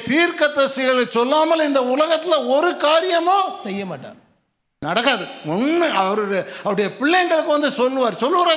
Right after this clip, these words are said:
Speaker 1: சொல்ல மாட்டாரா? ஏன்னா நாங்களாம் எங்கேயாவது இருந்து இப்ப எங்களுக்கு வந்து இறக்குமதி ஆகுதா? இல்லைங்க. ஆபிரகாம்கிட்ட ஆண்டவர் சொல்றாரு, என் சிநேகிதனாகிய உனக்கு இந்த ரகசியத்தை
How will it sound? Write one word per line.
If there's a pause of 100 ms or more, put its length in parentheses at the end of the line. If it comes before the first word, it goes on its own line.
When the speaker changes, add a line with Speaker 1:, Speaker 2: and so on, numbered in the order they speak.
(100)
Speaker 1:
சொல்ல
மாட்டாரா? (460)
ஏன்னா (140)
நாங்களாம்
எங்கேயாவது
இருந்து
இப்ப
எங்களுக்கு
வந்து (100)
இறக்குமதி (140)
ஆகுதா? (200)
இல்லைங்க. (1080)
ஆபிரகாம்கிட்ட (100)
ஆண்டவர்
சொல்றாரு, (420)
என்
சிநேகிதனாகிய (280)
உனக்கு (500)
இந்த (140)
ரகசியத்தை